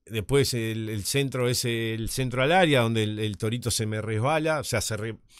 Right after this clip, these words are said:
hace la mague para entrar, no entra y se queda rebalado en el piso, y eso habilita, pero, eh, seguramente si hubiésemos ganado ese partido, eh, sí, capaz que no se discutía,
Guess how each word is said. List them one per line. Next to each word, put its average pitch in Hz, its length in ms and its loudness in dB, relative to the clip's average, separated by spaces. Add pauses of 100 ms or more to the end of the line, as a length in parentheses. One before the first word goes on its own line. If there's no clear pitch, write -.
(540)
hace 123 260 -2
la 123 140 -2
mague 139 240 -2
para 117 220 -2
entrar, 131 300 -2
no 123 200 -2
entra 135 240 -2
y 98 40 -6
se - 160 -8
queda 127 300 4
rebalado 113 540 0
en 117 80 -2
el 104 100 -4
piso, 185 480 -2
y 110 140 -2
eso 120 160 -2
habilita, 131 480 -2
pero, 107 280 -6 (1120)
eh, 104 680 -4 (1400)
seguramente 175 640 4
si 98 80 -2
hubiésemos 151 300 -2
ganado 147 220 2
ese 127 180 0
partido, 135 640 -2 (240)
eh, 98 580 -8 (1160)
sí, 175 240 0
capaz 110 260 -2
que 196 100 -2
no 160 80 0
se 135 120 0
discutía, 110 720 -2